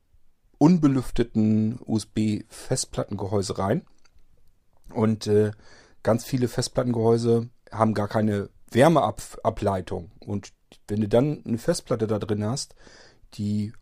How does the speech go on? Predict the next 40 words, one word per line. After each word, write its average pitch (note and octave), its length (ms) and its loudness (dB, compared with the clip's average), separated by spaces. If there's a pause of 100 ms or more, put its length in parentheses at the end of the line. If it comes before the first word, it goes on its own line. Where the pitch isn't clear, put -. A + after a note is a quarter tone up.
eigentlich C3 460 -2
dafür B2 280 -6
gedacht A#2 320 -2
ist, - 160 -6
dass G#2+ 120 -6
die G#2 120 -4
belüftet G#2 600 2
wird G2+ 120 -2
von - 160 -4
innen, A2 380 -2
wie G#2 100 -2
bei G2+ 120 -6
einem G2+ 220 -2
Notebook G#2+ 420 -4
das G2+ 160 -6
eben G2+ 180 -6
passieren - 460 -8
kann, G#2 260 -8 (840)
ähm, G#2+ 420 0 (180)
dann A2 140 -2
kann C3 140 0
das C3 140 -2
eben A#2 140 0
sein, A2+ 280 -2
dass A#2 200 -6
die A#2+ 320 -4 (300)
sich - 320 -8
in E3+ 140 0
diesem D3+ 220 0
Gehäuse A#2+ 440 4
immer D#3 420 0
weiter A#2+ 300 0
aufheizt, - 600 -2
solange G#2+ 320 -2
bis A2 120 -10
sie - 120 -10
irgendwann G2+ 440 -4
den G2 140 -6
Hitzetod - 500 -12
stirbt. - 480 -14